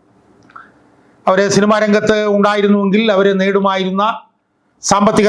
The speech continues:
നേട്ടത്തെക്കാൾ കൂടുതൽ നേട്ടം അവര് പരസ്യത്തിൽ കൂടി അവര് ഇതിനകം നേടിക്കഴിഞ്ഞിട്ടുണ്ട്. ഏതാണ്ട് നൂറ് നൂറ്റമ്പത് കോടി രൂപയുടെ ആസ്തി അവർക്കുണ്ട് എന്നാണ് ഇപ്പോ നമുക്ക് മനസ്സിലാക്കാൻ കഴിയുന്നത്. അഭിനയസിദ്ധിയുടെ കാര്യത്തിൽ വളരെ മുന്നിൽ നിൽക്കുന്ന,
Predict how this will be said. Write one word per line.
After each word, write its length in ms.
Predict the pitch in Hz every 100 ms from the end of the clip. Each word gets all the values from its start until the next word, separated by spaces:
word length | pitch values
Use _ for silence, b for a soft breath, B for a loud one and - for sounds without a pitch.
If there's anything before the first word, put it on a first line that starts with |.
| 196
നേട്ടത്തെക്കാൾ 500 | 196 - 208 208 202 -
കൂടുതൽ 320 | 190 208 202 190 175
നേട്ടം 280 | 175 190 226 - - b b b 185
അവര് 160 | 196 190
പരസ്യത്തിൽ 400 | 196 196 208 196 165
കൂടി 200 | 185 180 - - _ _ -
അവര് 180 | 165 170 170
ഇതിനകം 320 | 180 180 165 156
നേടിക്കഴിഞ്ഞിട്ടുണ്ട്. 680 | 156 160 156 139 151 131 165 - - _ _ _ _ _ _ _ _ B B B B
ഏതാണ്ട് 200 | 214 226 226
നൂറ് 140 | 240 254
നൂറ്റമ്പത് 360 | 247 254 247 240
കോടി 160 | 233 240
രൂപയുടെ 220 | 233 226
ആസ്തി 540 | 202 214 233 226 - -
അവർക്കുണ്ട് 380 | 202 202 202 208 208 - -
എന്നാണ് 300 | 190 190 196 196 -
ഇപ്പോ 160 | 180 190 185 -
നമുക്ക് 280 | 170 160 190 - -
മനസ്സിലാക്കാൻ 460 | 160 135 151 135 127
കഴിയുന്നത്. 200 | 104 - _ _ _ _ _ b b b b 202
അഭിനയസിദ്ധിയുടെ 600 | 226 226 214 185 226 214
കാര്യത്തിൽ 320 | 208 208 220 240 262 - b b b _ _ _ -
വളരെ 220 | 214 254 247
മുന്നിൽ 200 | 240 233 233
നിൽക്കുന്ന, 300 | 220 220